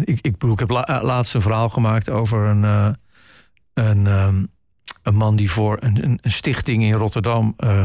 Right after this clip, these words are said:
kunst inkoopt, Wim Pijpers. Ehm, dat stond dit weekend in de Volkskrant Magazine. Ja, die neemt mij dan mee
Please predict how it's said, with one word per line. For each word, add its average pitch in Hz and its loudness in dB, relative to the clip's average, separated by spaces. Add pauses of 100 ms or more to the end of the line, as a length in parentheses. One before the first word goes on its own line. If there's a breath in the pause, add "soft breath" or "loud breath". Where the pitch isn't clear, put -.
kunst 147 -2
inkoopt, 101 -2 (100)
Wim 107 0
Pijpers. 117 -4 (800 loud breath)
Ehm, 98 0
dat 113 -4
stond 104 -2 (180)
dit 104 -2
weekend 107 0
in 104 0
de 98 0
Volkskrant 104 -2
Magazine. 104 0 (680 soft breath)
Ja, - -4
die 101 2
neemt 120 0
mij 117 0
dan 107 0
mee 120 -2